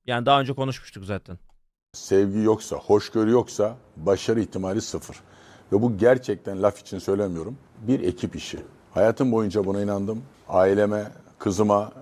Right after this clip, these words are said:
Speaker 2: etrafımdakilere, çalışanlarıma hep bunu aşılamaya çalıştım. Birlik, beraberlik. Ne kadar güçlüsün, en zayıf halkan kadar güçlüsün.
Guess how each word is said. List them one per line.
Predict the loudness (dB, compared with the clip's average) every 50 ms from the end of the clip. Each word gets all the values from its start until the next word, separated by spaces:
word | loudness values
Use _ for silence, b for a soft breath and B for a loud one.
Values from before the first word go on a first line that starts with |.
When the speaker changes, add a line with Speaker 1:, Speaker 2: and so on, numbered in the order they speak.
| -6
Speaker 2:
etrafımdakilere, | -6 -4 0 4 4 4 4 2 0 -4 -4 -4 -4 -4 -2 -2 -2 -2
çalışanlarıma | -2 0 0 0 0 0 -2 -2 -2 -2 -4 -4 -2
hep | 0 0 0 0 0
bunu | 2 2
aşılamaya | 2 2 0 -4 -4 -4 -4 -6 -6
çalıştım. | -4 -4 -4 -4 -6 -6 -8 -8 -8 -8 -10 b b b b b b b b b b -14 -12
Birlik, | -6 0 2 2 4 4 2 0 2 2
beraberlik. | 4 6 4 4 4 2 -2 -4 -6 -8 -6
Ne | -4 -2
kadar | -2 2 2 2 2
güçlüsün, | 2 -2 -6 -8 -10 -10 -8 -8 -6 -4
en | -2 -2 0
zayıf | 2 2 2 2 2 2
halkan | 0 0 0 -2 -4 -4
kadar | -4 -4 -4 -6 -6
güçlüsün. | -8 -10 -12 -12 -14 -14 -14 -16 -18